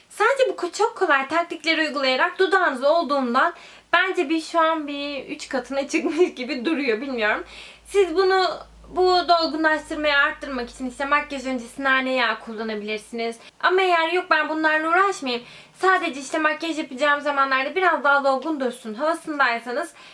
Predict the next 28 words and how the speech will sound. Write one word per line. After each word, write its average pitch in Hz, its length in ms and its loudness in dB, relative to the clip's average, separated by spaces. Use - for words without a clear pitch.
gerçekten 262 680 0
bu 311 280 0
makyaj 285 540 0
hilelerini 262 580 -2
lütfen 311 360 -6
uygulayın. 233 500 -6
Ger-, 277 360 -2
uygulayın. 254 500 -4
Dudağınızın 285 640 0
dolgun 254 400 0
gözükeceğine, 262 760 -6
yani 233 220 -6
gözünüzün 233 400 -6
üzerinde 202 300 -4
yaptım. 269 680 -2
Bence 214 380 -4
çok 269 220 -10
dolgun 202 380 -2
duruyor 190 220 -6
şu 202 180 -12
an 196 100 -6
normal 208 300 -4
haline 180 240 -4
göre. 190 260 -2
Ve 320 160 2
E, 277 160 2
şunu 415 260 0
söyleyeceğim. 370 380 0